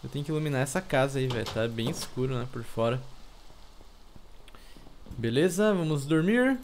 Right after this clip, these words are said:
É isso aí. Ô, objetivo cumprido, galera. Vamos ver quantos diamantes na real a gente tem. Não sei se vale a pena fazer armadura de diamante, velho. Cinquenta e seis. Caraca. Mais o ferro que a gente pegou.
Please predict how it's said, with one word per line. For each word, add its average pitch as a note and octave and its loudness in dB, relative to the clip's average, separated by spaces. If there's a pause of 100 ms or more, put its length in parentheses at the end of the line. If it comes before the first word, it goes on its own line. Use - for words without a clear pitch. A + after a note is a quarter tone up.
(480)
É D3 6
isso D#3 4
aí. D3 10
Ô, D3+ 12 (280)
objetivo B3 4
cumprido, A#3+ 4
galera. A3 8
Vamos G3+ 4
ver F#3+ 6
quantos F#3+ 2
diamantes E3 0
na D#3+ 2
real C#3+ 6
a D3 8
gente C#3 2
tem. G#3 6 (240)
Não G4 0
sei D4 4
se C#4+ 0
vale G#3 6
a - 6
pena F#3+ 0
fazer D#3 0
armadura C#3+ 0
de B2+ -6
diamante, B2 -2
velho. G2 -4 (2250)
Cinquenta F#3+ 4
e G3+ 8
seis. - 2
Caraca. A#2 2 (160)
Mais C3+ 0
o C3 -8
ferro C3 2
que - -6
a C3 2
gente B2+ 0
pegou. D#3 4